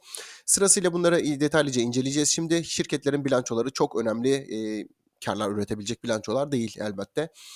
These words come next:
Diğer taraftan biliyorsunuz çok yüksek karlar elde eden hisse senetlerinin içinde, e, Aselsan gibi böyle hareket etmeyen senetler de var. Çok az miktarda belki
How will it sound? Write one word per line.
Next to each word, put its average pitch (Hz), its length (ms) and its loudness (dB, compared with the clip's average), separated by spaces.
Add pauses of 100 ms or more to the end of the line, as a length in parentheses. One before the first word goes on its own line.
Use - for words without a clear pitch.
(360)
Diğer 127 200 0
taraftan 135 460 -2
biliyorsunuz 131 480 -2
çok - 220 -8
yüksek 131 280 -2
karlar 120 360 2
elde 113 100 -4
eden 127 160 -2
hisse 123 200 -2
senetlerinin 113 460 -2
içinde, 120 400 -2 (300)
e, 110 100 0
Aselsan 113 440 0
gibi 120 340 -2
böyle 113 160 2
hareket 107 280 -2
etmeyen 110 240 -2
senetler 117 440 0
de 147 100 2
var. 143 200 4 (280)
Çok - 340 -4
az 135 260 6
miktarda 113 680 0
belki 120 520 -2